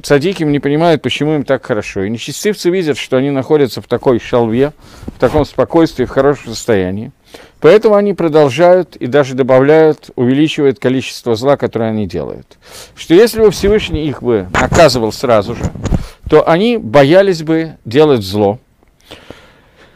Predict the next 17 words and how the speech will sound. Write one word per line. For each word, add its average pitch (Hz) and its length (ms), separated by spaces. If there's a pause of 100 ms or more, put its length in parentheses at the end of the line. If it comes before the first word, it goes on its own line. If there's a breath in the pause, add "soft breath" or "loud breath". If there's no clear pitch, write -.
(180 loud breath)
И - 80
поэтому 202 500
то, 220 180
что 185 200
они 175 160
находятся 160 560
в - 60
шалве, 143 520 (160)
в - 80
спокойствии, 113 880 (240)
то 151 380 (500)
цадик, 214 400
который 139 300
наблюдает 131 560
за 95 160
ними, 85 240
понимает, 139 720